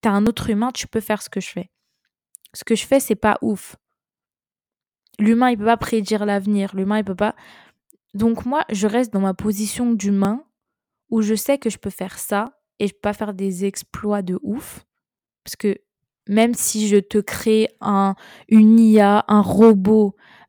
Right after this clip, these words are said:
euh, qui fait des trucs de ouf, c'est un truc d'humain. Je sais pas si vous voyez ce que je suis en train d'expliquer, mais c'est que je me mets pas de pression en mode, euh,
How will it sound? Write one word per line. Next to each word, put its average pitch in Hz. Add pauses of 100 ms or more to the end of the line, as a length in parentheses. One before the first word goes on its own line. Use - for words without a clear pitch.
euh, 185
qui -
fait 208
des 202
trucs 214
de 196
ouf, 277 (260)
c'est -
un 202
truc 226
d'humain. 214 (520)
Je -
sais -
pas 330
si 277
vous 196
voyez 202
ce -
que 214
je -
suis 190
en 190
train 196
d'expliquer, 208 (540)
mais 208
c'est 220
que 220 (800)
je 202
me 226
mets 233
pas 277
de 214
pression 240 (1600)
en 214
mode, 220
euh, 180